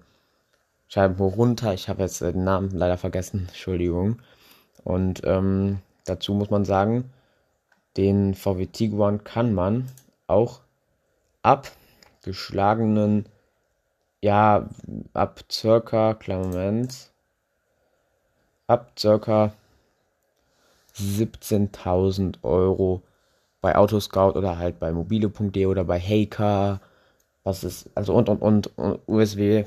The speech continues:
Punkt, ähm, kaufen. Und, ähm, hier gibt's zum Beispiel ein Angebot, der V W Tiguan, siebzehn, also siebzehntausendsechshundertsechzig Euro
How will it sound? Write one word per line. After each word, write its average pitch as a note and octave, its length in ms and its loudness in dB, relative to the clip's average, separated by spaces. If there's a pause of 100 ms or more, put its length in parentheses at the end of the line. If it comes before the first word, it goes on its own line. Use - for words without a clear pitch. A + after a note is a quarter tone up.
(120)
Punkt, G#2 320 0 (400)
ähm, G2+ 420 6
kaufen. A#2+ 440 2
Und, G2+ 580 -2
ähm, F#2+ 460 0 (280)
hier G2 100 -4
gibt's G2 180 -2
zum G2+ 120 2
Beispiel - 240 2
ein G2 120 4
Angebot, A2 720 2
der F2+ 80 -6
V F2 240 -2
W F2 80 -4
Tiguan, A#2 600 0 (580)
siebzehn, G2+ 400 -4
also F#2+ 340 0
siebzehntausendsechshundertsechzig F#2 1500 -2
Euro A2 640 0